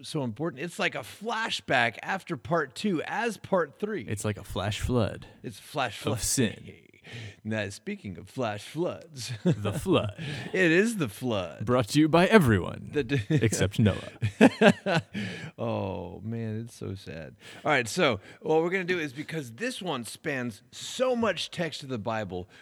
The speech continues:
Speaker 1: we are actually going to summarize.
Speaker 2: Read it for you. Oh.
Speaker 1: No. <laughs>
Speaker 2: So today,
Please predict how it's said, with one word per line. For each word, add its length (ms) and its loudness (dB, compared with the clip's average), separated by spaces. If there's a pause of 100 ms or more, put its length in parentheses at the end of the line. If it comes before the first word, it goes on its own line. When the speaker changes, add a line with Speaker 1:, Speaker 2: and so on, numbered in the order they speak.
(120)
Speaker 1:
we 140 -2
are 60 2
actually 340 -2
going 260 -4
to 120 -8
summarize. 920 2
Speaker 2:
Read 20 8
it 160 4
for 200 2
you. 180 -10 (120)
Oh. 200 2 (380)
Speaker 1:
No. 220 -10 (480)
<laughs> 20 0 (760)
Speaker 2:
So 220 0
today, 500 6